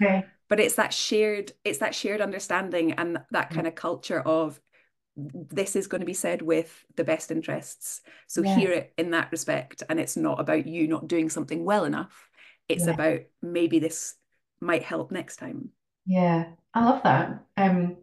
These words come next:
Speaker 1: one of the, the books I often recommend to people is,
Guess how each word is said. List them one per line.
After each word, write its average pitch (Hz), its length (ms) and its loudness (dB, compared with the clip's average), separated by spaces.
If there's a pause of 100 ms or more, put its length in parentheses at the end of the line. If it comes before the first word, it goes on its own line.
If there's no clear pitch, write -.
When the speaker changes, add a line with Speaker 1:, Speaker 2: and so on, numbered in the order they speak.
(500)
Speaker 1:
one 214 240 8
of 208 320 6
the, 180 460 2
the 170 80 -6
books 180 260 -6
I 185 160 4
often 196 260 2
recommend 170 400 -2
to - 40 -16
people 175 300 -2
is, 165 240 -2